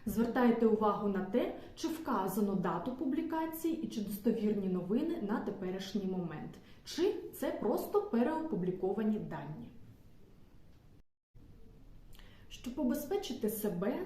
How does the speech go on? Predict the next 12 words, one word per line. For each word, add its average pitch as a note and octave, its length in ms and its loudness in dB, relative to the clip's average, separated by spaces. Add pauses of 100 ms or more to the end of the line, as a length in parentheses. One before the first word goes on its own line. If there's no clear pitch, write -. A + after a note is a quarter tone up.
(120)
своє A#3 240 4
психічне A3+ 640 4
здоров'я, G3 680 2 (320)
не B3 80 6
піддаватися C4+ 760 2
паніці, G#4+ 680 -2
краще D4+ 480 2
дотримуватися C4 920 2
простих G#3+ 640 2
правил F4+ 460 0 (160)
інформаційної G#3+ 1040 4 (120)
гігієни. D#3+ 540 -6